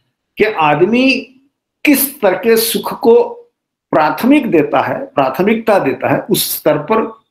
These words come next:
उसका चरित्र है। और एक भगवत गीता कहती है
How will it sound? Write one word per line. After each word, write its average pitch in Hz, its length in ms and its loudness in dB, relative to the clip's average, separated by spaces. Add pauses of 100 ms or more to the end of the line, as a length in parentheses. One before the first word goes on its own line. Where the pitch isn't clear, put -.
(220)
उसका 165 280 0
चरित्र 120 420 -4
है। - 180 -12 (1800)
और 226 240 2
एक 233 180 0
भगवत 143 260 0
गीता 120 280 -4
कहती 95 380 -12
है - 200 -20